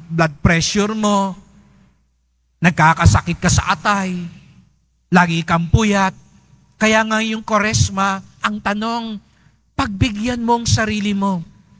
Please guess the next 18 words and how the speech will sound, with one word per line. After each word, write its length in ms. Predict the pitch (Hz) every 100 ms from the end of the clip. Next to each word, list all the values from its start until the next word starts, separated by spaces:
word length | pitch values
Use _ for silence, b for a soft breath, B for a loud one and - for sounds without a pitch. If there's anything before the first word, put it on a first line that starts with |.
| _ _
Ano 240 | 240 254
yung 400 | 277 277 269 254 233 B B
sakripisyo? 1200 | - 254 - 220 233 - 233 165 - 208 170 143 - - - - _
Siguro 480 | - 233 269 269 262
nga 240 | 262 269 233 -
sa 240 | - - 226
unang 400 | 240 226 220 208
tingin, 640 | 196 196 185 160 151 160 190 B B
parang 400 | 254 247 262 254
pinahihirapan 960 | - 226 220 220 214 220 214 202 - 202
mo 160 | 202
ang 80 | 196
sarili 480 | 196 202 180 175 170
mo. 320 | 170 175 165 - _ _ _ _ _ _ _
Pero 160 | - 277
sa 160 | 311
totoo 320 | 277 247 269 233
lang 480 | 226 233 226 208